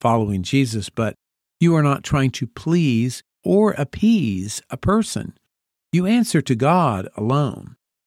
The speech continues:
And this next question is just as important. Have you ever condemned someone because they didn't see and follow Jesus exactly the way you do?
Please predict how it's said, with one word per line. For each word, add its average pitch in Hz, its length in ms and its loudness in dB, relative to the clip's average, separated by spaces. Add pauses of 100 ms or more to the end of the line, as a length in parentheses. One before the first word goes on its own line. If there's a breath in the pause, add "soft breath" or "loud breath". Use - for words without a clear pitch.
(800)
And 170 260 2
this 165 240 2
next 226 300 0
question 202 600 -2
is 156 360 0
just 196 500 -2
as 156 320 -2
important. 135 840 -2 (1120)
Have 131 220 0
you 202 380 4
ever 139 300 0
condemned 110 480 2
someone 101 600 0
because 113 640 -2 (140)
they 110 340 0
didn't 123 360 2
see 107 420 0
and 104 180 -2
follow 101 400 -2
Jesus 120 580 0
exactly 160 640 -2
the 175 140 2
way 180 180 2
you 196 300 4
do? 165 460 -2